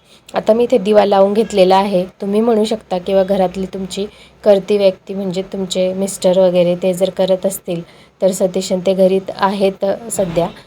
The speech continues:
म्हणजे दुपारची त्यांची ड्युटी शिफ्टची असते म्हणून चेंज होत असते, पण ते आहेत ना, मग ते करतात. ते रोज, अ, मी त्यांना सांगितलं आहे, पितृ प-, पंधरवाडा चालू आहे, तर पितृपक्ष लागलेला आहे,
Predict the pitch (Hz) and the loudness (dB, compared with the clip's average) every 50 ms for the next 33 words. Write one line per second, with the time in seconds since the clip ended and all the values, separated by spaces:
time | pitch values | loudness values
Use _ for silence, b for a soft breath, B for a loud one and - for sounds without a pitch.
0 | B B - 185 180 180 - 185 185 185 190 185 214 190 170 170 175 175 175 185 | B B -8 -4 -2 -2 -2 -4 -4 -8 -6 -2 -4 -4 -4 -4 -6 -4 -4 -4
1 | 180 180 180 185 170 180 180 180 175 - 185 180 175 - 208 185 175 - - - | -4 -4 -4 -4 -2 -2 -2 -4 -4 -6 -8 -8 -6 -4 -6 -6 -6 -6 -4 -2
2 | 196 196 190 - - 180 175 185 180 175 175 190 185 180 - 190 185 190 196 226 | -2 -2 -2 -4 -8 -6 -4 -2 -2 -2 -2 -4 -4 -4 -2 -2 0 0 0 -2
3 | 240 220 165 185 185 185 - - - - B B B B B B - 202 185 175 | -2 0 0 0 -2 -2 -4 -14 -16 -18 B B B B B B -10 -8 0 4
4 | 214 208 202 220 214 220 220 220 - 185 185 185 196 196 196 - - 208 190 - | 4 4 4 4 2 0 0 -2 -2 -6 -6 -4 -6 -8 -10 -8 -8 -6 -2 0
5 | 202 185 175 165 - 156 135 - _ b b b b b b b - 185 185 185 | 0 0 0 0 -6 -10 -12 -12 _ b b b b b b b -2 0 0 2
6 | 190 196 202 196 196 208 208 196 196 190 190 208 202 - 190 190 196 196 196 - | 2 0 -2 0 4 4 6 6 6 4 2 0 0 0 0 2 0 -2 -2 -4
7 | 233 208 196 185 190 175 175 175 185 196 185 180 180 - 202 180 - - 180 190 | -4 -4 -4 -6 -4 -4 -2 -2 -2 -2 -4 -6 -4 -6 -8 -10 -8 -10 -8 -6
8 | 202 196 190 - _ _ _ - 208 - - _ _ - 202 196 190 190 180 185 | -6 -6 -8 -10 _ _ _ -10 -10 -10 -10 _ _ -6 -4 -2 0 2 2 2
9 | 180 175 175 175 175 202 180 175 180 180 180 185 196 196 185 175 175 - 185 180 | 2 0 0 0 0 0 0 2 2 2 2 0 0 -2 -4 -4 -2 -6 -8 -6
10 | - 180 175 - 185 190 190 202 190 - - - 185 185 190 - 190 196 190 180 | -6 -8 -8 -6 -8 -8 -6 -8 -10 -8 -4 -4 -4 -4 -4 -6 -4 -4 -2 0
11 | 185 175 170 170 175 175 180 190 196 180 180 | 0 0 0 2 2 2 0 0 0 0 -2